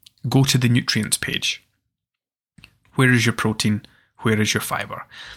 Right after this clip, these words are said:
You will, you know, I w-, e-, even I work with people who I've been working with for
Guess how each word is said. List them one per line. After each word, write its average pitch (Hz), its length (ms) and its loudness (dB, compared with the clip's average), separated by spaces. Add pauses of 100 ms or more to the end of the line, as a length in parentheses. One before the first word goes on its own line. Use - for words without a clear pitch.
(180)
You 120 180 4
will, 127 280 2 (380)
you 156 100 -2
know, 117 120 0
I 135 100 2
w-, 135 200 0 (220)
e-, - 200 -2
even 151 260 4
I 135 340 2
work 127 260 2
with - 160 -2
people 117 360 -2
who 117 100 2
I've 113 80 0
been 117 140 2
working 120 280 0
with 113 140 2
for 110 420 0